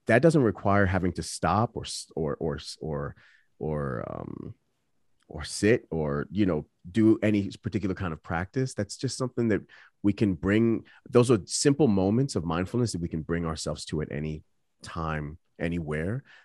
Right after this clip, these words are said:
just arriving back in the present moment with an attitude of kindness. That's what I would say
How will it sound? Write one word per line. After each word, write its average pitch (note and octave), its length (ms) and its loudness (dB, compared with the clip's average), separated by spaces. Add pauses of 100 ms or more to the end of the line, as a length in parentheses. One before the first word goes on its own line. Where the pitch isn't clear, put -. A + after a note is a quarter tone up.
(120)
just - 220 -2
arriving F#2+ 560 0
back D#2+ 300 -4
in D#2+ 80 -6
the D2 60 -6
present C#2+ 340 -8
moment D2 360 -8
with D#2+ 160 -8
an C#2+ 120 -8
attitude D2+ 380 -8
of - 100 -12
kindness. - 640 -8
That's B2 180 4
what G#2 100 0
I C#2+ 60 0
would A#1+ 180 -6
say - 360 -4